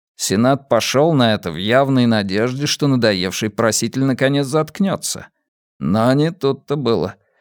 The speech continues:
Энди только усилил нажим. Два письма в неделю вместо одного. В тысяча девятьсот шестьдесят втором году он получил четыре сотни долларов —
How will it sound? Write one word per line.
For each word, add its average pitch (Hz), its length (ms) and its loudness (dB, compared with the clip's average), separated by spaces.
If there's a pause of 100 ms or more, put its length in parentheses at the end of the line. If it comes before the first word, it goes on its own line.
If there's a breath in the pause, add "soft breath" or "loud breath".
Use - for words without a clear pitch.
(280)
Энди 135 360 2
только 156 320 2
усилил 170 500 2
нажим. 98 500 -2 (120)
Два 139 360 2
письма 120 400 0
в 98 80 -4
неделю 127 440 0
вместо 117 480 0
одного. 104 500 -2 (560)
В - 80 -20
тысяча 101 320 -2
девятьсот 120 400 0
шестьдесят 120 540 0
втором 127 480 2
году 101 260 0
он 113 140 0
получил 131 440 -2
четыре 131 540 -4
сотни 139 400 0
долларов — 135 480 -2